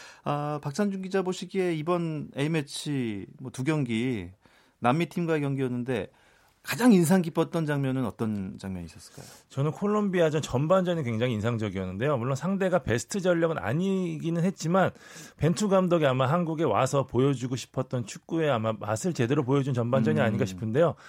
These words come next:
Speaker 2: 압박도 굉장히 좋았고요. 특히 빌드업 과정에서 전개할 때 넘어 들어가는 속도가 굉장히 빨랐거든요. 앞으로 한국 축구가 이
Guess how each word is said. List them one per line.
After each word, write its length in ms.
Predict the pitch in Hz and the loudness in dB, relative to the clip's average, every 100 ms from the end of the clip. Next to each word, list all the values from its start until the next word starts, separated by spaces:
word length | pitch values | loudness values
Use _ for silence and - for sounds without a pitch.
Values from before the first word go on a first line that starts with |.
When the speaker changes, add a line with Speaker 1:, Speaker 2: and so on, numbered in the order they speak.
| - | -6
Speaker 2:
압박도 460 | - 117 202 - 160 | -2 0 0 0 0
굉장히 320 | 127 151 156 | 2 2 2
좋았고요. 420 | 123 117 147 151 | 2 2 2 0
특히 400 | - - 180 156 - - - - | -2 -6 -6 -6 -8 -18 -14 2
빌드업 360 | 147 175 202 | 4 4 2
과정에서 420 | - 113 147 143 | 2 2 2 0
전개할 540 | 143 - 131 160 180 170 | -2 -2 0 4 4 4
때 160 | 165 | 2
넘어 320 | 113 123 170 151 | 2 4 4 4
들어가는 420 | 156 143 139 135 | 2 4 2 2
속도가 360 | 180 - 185 | -2 -2 -2
굉장히 400 | - 113 117 160 | 0 0 2 2
빨랐거든요. 680 | 147 165 165 - 95 107 175 - - - - | 4 2 2 0 -2 -2 -2 -6 -16 -20 -6
앞으로 280 | 117 131 151 | -4 0 0
한국 140 | 160 | 0
축구가 380 | 143 147 139 143 | -4 -2 4 4
이 380 | 123 117 117 | 4 2 0